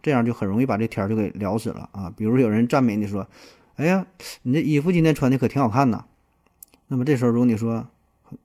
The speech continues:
：“是吗？很好看吗？”话题终结者哈，没法唠了。那再分享一个无限聊天大法，就是引申法。引申法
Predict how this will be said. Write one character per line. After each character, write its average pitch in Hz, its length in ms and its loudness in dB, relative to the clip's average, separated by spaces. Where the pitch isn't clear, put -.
：“是 - 180 0
吗？ 202 280 4
很 170 120 0
好 165 100 4
看 190 180 2
吗？” 175 300 0
话 139 180 4
题 110 160 -2
终 110 160 -2
结 107 140 -8
者 110 180 -8
哈， - 220 -10
没 107 100 -4
法 101 120 -8
唠 101 200 -6
了。 98 160 -14
那 151 100 -4
再 190 160 4
分 160 160 6
享 127 140 2
一 117 60 2
个 127 100 2
无 120 140 2
限 131 160 2
聊 127 100 4
天 123 160 2
大 120 140 4
法， - 260 -8
就 117 140 -6
是 101 500 -4
引 123 220 4
申 160 200 4
法。 180 360 -6
引 117 200 0
申 147 280 2
法 - 260 -4